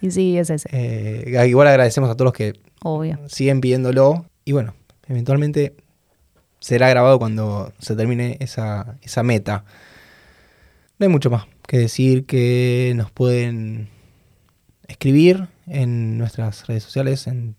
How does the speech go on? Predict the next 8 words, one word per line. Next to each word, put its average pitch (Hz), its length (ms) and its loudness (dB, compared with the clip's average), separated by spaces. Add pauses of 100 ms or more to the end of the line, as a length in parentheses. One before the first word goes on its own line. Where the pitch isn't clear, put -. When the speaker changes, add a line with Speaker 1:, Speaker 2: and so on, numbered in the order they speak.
(120)
Speaker 2:
Twitter 131 300 -4
más 110 140 -10
que 123 80 -6
nada, 120 400 -4 (240)
que 113 100 -6
es 107 100 -4
arroba 117 220 6
martesataca, 117 760 0